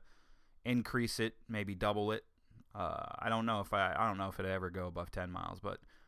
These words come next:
the fact that I love riding it so much, to me, it, it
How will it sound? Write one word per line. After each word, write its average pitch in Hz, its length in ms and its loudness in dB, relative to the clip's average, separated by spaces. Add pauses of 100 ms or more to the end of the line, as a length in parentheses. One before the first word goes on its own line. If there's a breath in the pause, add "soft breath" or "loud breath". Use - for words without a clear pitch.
(260 soft breath)
the 107 100 -4
fact 180 260 12
that 139 100 10
I 123 60 12
love 120 180 8
riding 107 300 10
it 92 120 -2
so 101 120 -2
much, 92 240 -4
to - 80 -4
me, 98 240 0
it, 95 160 -4
it 90 140 -8